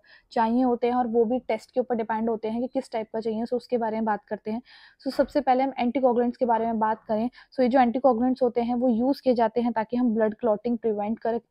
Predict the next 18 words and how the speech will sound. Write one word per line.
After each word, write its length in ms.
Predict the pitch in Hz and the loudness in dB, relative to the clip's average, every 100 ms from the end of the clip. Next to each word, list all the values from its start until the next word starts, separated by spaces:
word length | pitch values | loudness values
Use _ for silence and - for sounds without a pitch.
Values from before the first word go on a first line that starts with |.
| - | -20
कर 220 | - 226 | -10 -8
सके, 300 | 240 220 254 | -6 -2 0
ब्लड 220 | 220 214 | 0 -2
का 120 | 226 | -2
गुच्छा 340 | 214 220 - 214 | -6 -8 -6 -6
ना 220 | 202 202 | -2 -2
बने, 300 | 208 220 277 - - - | 0 -2 -4 -8 -18 -2
ब्लड 200 | 226 233 | 2 2
क्लॉट 320 | 233 208 208 208 | 2 2 2 2
ना 100 | 240 | -2
हो। 280 | 240 254 285 - _ 226 | 0 -2 -4 -16 _ 0
And 340 | 226 240 247 | 4 4 4
the 320 | 247 226 208 | 2 2 2
method 360 | 233 226 226 269 | 4 4 2 0
involves 460 | 254 233 220 226 - | 2 4 4 4 2
either 280 | 220 220 233 | -2 2 0
chelating। 420 | - 220 208 247 - | 2 -2 0 -4 0
अब 160 | 262 | -2